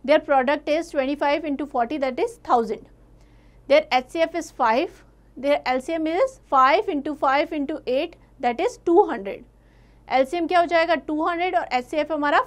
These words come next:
फ़ाइव। तो एचसीएफ़ into एलसीएम, यानी कि फ़ाइव into टू हंड्रेड, ये क्या हो गया? थाउजेंड। The product, जो नंबर थे जिनका हमने एलसीएम और एचसीएफ़ निकाला था,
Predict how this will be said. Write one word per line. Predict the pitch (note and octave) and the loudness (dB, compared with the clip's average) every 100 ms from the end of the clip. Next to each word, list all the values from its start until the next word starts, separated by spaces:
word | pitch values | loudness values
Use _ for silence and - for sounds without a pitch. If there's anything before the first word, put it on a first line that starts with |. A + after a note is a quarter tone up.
| - | 0
फ़ाइव। | A3 - - - _ _ _ - _ - | -2 -2 -14 -20 _ _ _ -20 _ -4
तो | F4 C5 - _ _ - | 0 0 -2 _ _ -2
एचसीएफ़ | C4 - - F4+ G4+ G#4 - | -2 -2 -4 2 2 2 -4
into | D4+ D4+ F4+ - | -4 -2 -2 0
एलसीएम, | C4 C4 D#4+ - - - - - - - - _ _ _ _ _ _ - - - | 0 0 -4 -4 -6 -18 -20 -20 -20 -20 -20 _ _ _ _ _ _ -20 -20 -6
यानी | C4 C4+ D4+ | -2 0 -2
कि | E4+ | -4
फ़ाइव | E4 C#4+ C4+ D4+ G4+ E4+ | -4 2 6 6 4 -2
into | D#4 C#4 F4 D#4+ | -6 -4 -6 -6
टू | D#4 E4 | -4 -2
हंड्रेड, | D4 C4+ D#4+ | -4 -6 -6
ये | D4+ | -6
क्या | D#4 D#4 | -4 -2
हो | C#4+ | 2
गया? | E4+ B4 - _ - - - - - - - - - - | 2 2 -2 _ -20 -20 -20 -20 -20 -20 -20 -20 -10 2
थाउजेंड। | E4 C#4 A#3+ F#3+ F#3 - - - _ _ _ - - _ _ - - - | 4 4 0 -8 -12 -20 -20 -20 _ _ _ -20 -20 _ _ -20 -20 -2
The | D#4 D#4 | -2 2
product, | D4 C4 D4+ A3+ - - - - | 2 6 6 4 -2 -20 -20 -12
जो | - | -4
नंबर | D4+ C4 C4+ F4+ A4+ | 0 2 4 6 4
थे | G4 | 0
जिनका | B3+ C#4 D#4+ | -2 -2 0
हमने | G#3+ C#4 D4+ B4+ - _ - _ - | 0 0 -2 -4 -6 _ -20 _ 0
एलसीएम | C4+ C#4 F4+ F4+ | 0 2 -2 -2
और | F4+ D4+ | 0 -2
एचसीएफ़ | C4+ F4 F4+ | -4 -6 -6
निकाला | D#4 C4+ B3 B3 | -4 0 0 0
था, | C#4+ G3+ | -2 -6